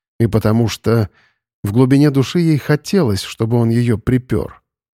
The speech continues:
Хотелось довериться, словно бы переложить часть проблем на его крепкие плечи. Пусть даже кроме ощущения, что ее есть кому поддержать, это больше ничего не даст.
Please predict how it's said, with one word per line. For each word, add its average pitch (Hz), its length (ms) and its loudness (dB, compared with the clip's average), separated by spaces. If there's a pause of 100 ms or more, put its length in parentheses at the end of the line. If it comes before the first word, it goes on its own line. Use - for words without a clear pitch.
(200)
Хотелось 131 480 2
довериться, 120 640 0
словно 131 340 0
бы 127 100 2
переложить 127 720 0
часть - 340 -2
проблем 131 460 0
на 135 60 0
его 117 260 2
крепкие 127 500 -2
плечи. 127 640 -2 (680)
Пусть 180 400 0
даже 139 240 2
кроме 151 300 2
ощущения, 131 800 0
что - 180 -6
ее 139 300 0
есть 143 300 -2
кому 123 300 0
поддержать, 107 840 -2 (460)
это 139 240 0
больше 123 400 0
ничего 117 420 0
не 117 120 2
даст. 101 600 -8